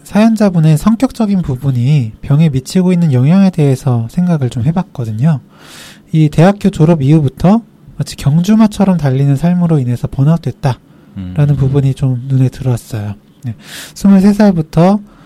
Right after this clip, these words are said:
Speaker 1: 수면 중 공황 증상도 나타났었고 또 상담 중에도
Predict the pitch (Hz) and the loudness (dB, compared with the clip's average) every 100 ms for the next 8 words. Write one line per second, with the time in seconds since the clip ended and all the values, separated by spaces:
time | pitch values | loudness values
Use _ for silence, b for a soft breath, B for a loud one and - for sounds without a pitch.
0 | B B - 202 208 190 175 170 156 143 | B B -2 2 4 4 2 2 0 2
1 | 151 139 135 127 127 113 - 123 - 123 | 2 0 -4 -4 -2 -2 -2 -4 -4 -16
2 | - 196 233 - _ 220 226 - B B | -2 0 0 -6 _ 0 0 0 B B
3 | - 226 247 233 170 127 170 170 | -6 -2 -2 -2 -2 -2 -2 -4